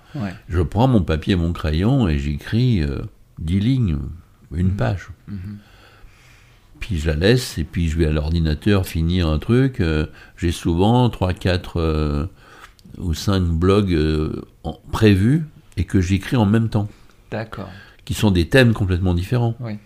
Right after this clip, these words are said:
Speaker 2: Mais je vais écrire dix phrases de l'un, hop, euh, je l'enregistre, je prends le tweet après, et j'y vais.
Speaker 1: <laughs>
Speaker 2: Et poum, là, d'un seul coup, je reprends mon paquet de cartes parce que je viens de me repenser à un truc. Et, et tout le temps comme ça, quoi.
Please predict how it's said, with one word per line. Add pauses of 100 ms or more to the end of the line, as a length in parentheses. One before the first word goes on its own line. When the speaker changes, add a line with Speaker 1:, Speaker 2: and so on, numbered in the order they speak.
(480)
Speaker 2:
Mais
je
vais
écrire
dix
phrases
de
l'un,
hop,
euh,
je
l'enregistre, (180)
je
prends
le
tweet
après, (420)
et
j'y
vais. (460)
Speaker 1:
<laughs>
Speaker 2:
Et
poum,
là,
d'un
seul
coup,
je
reprends (320)
mon
paquet
de
cartes
parce
que
je
viens
de
me
repenser
à
un
truc. (800)
Et, (400)
et
tout
le
temps
comme
ça,
quoi.